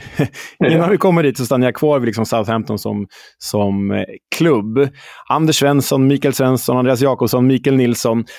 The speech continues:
Speaker 1: Southampton var i alla fall under en period väldigt, eh, svenskorienterad klubb. En liksom klassisk svensk klubb på de brittiska öarna. Är det något du har känt av nu när du har kommit hit nästan tjugo år senare?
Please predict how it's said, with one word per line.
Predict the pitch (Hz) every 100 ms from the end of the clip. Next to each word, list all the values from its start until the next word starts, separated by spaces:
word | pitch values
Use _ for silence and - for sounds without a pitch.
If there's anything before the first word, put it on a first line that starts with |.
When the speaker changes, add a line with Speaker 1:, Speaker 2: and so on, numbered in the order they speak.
| -
Speaker 1:
Southampton | 139 120 156 170 175 175 170 - _
var | 127 147
i |
alla | 147 135
fall | 123 131
under | 135 131
en | 135
period | 135 160 220 143 113 120 98 117
väldigt, | 131 113 110 107 _ - 107 120 151
eh, | - 165 - -
svenskorienterad | 131 170 131 - 123 117 110 151 147 127
klubb. | 113 95
En | 180 220 143
liksom | 160 - 135 135 - _
klassisk | - 147 135 -
svensk | - 143 110 -
klubb | 147 120 107 -
på | 117 110 104 98 107
de | 107
brittiska | 101 104 107 -
öarna. | 110 95 90 104
Är | - 123
det | 160
något | 170 - _
du | - 165
har | 165 151
känt | 123 110
av | 107
nu | 117 165 139
när | 107
du |
har | 104
kommit | - 110 104 101 -
hit | 104 95 _
nästan | 113 98 104
tjugo | 95 107 98
år | 95
senare? | - 92 90 104